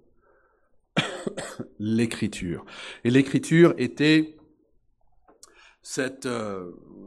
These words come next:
cette étiquette formelle qu'avaient les Juifs pour parler de la, de la Bible, la Bible juive. Et la Bible elle-même dit que toute écriture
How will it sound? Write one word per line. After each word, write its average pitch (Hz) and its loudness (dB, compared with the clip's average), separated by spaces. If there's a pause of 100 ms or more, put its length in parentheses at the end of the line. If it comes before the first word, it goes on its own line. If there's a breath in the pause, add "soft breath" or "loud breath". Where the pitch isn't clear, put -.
(120)
cette - -8
étiquette 151 6
formelle 147 2
qu'avaient 131 -2
les 127 -2
Juifs 175 -4
pour 131 -10
parler 143 -2
de 160 -2
la, 160 2
de 147 -8
la 226 -2
Bible, - -2 (260)
la 117 -14
Bible 208 -10
juive. 208 -10 (1800)
Et 180 6
la 185 4
Bible 262 2
elle-même 226 2
dit 226 2
que 196 0
toute 294 2
écriture 254 2